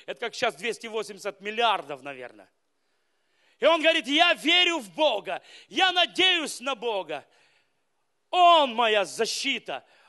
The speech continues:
он мой спонсор, я на него полагаюсь". И тогда люди стали враждовать против него. Дьявол ненавидит твою веру. Скажи своим соседям. Он ненавидит. И потому, чтобы противостоять дьяволу,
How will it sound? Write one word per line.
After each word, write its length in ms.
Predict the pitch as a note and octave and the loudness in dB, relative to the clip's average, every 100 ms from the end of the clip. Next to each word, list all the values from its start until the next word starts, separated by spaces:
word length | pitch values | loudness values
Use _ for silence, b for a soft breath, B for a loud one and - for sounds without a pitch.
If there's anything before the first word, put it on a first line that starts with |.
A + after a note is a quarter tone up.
| b | b
он 320 | C#4+ E4+ D#4+ B3+ | 4 6 6 2
мой 180 | B3 | 0
спонсор, 580 | G#3+ - D#4 D4 G#3+ A3+ | -2 -4 0 0 0 -2
я 160 | A#3 C4 | -2 -2
на 100 | C4 | -4
него 220 | C4 B3 | -4 -4
полагаюсь". 600 | B3 B3 B3 C#4+ C4+ - _ b b b b | -4 -6 -4 -4 -6 -12 _ b b b b
И 80 | |
тогда 280 | E3 G3 A3+ | -12 -6 -4
люди 220 | A#3 A3+ | -4 -8
стали 280 | A3+ - A3+ | -10 -6 -6
враждовать 840 | F#3+ - A#3 F3+ D#3 B3 B3 G#3+ | -6 -4 -4 -2 -2 0 0 -2
против 320 | - D#3 E3 C#3+ | -6 -14 -14 -16
него. 300 | D3+ B2+ - _ _ _ _ _ _ | -14 -16 -18 _ _ _ _ _ _
Дьявол 720 | C3 D#3+ A#3+ C4 B3+ B3 B3 | -20 -4 2 4 4 2 -2
ненавидит 720 | A3+ A3+ A3 E3+ G3+ E3+ F#3 | -4 -6 -6 -6 -12 -12 -14
твою 300 | - D#3+ E3 | -10 -8 -8
веру. 420 | D3+ C#3+ A#2+ A2 _ _ | -8 -10 -10 -14 _ _
Скажи 320 | _ D#3 D3 | _ -10 -10
своим 260 | - C#3+ B2+ | -12 -14 -12
соседям. 440 | D3 C3+ A#2+ A2+ _ b b b b | -16 -16 -18 -20 _ b b b b
Он 400 | - A3+ A#3 A3 | -4 0 0 -2
ненавидит. 720 | G#3 G#3 G3+ G3 A3+ D3+ C3 _ b b b | -6 -4 -6 -6 -14 -14 -20 _ b b b
И 80 | - | -4
потому, 420 | C4+ C#4 D4 C#4+ | -2 -2 -4 -6
чтобы 300 | - C#4+ C#4 | -6 -6 -6
противостоять 1000 | C#4 C4+ C#4 C4+ - C4+ C4+ C4 - - | -6 -6 -4 -4 -4 -4 -2 -2 -2 -10
дьяволу, 640 | B3 C#4+ B3 G3 F3 | -2 0 2 0 -6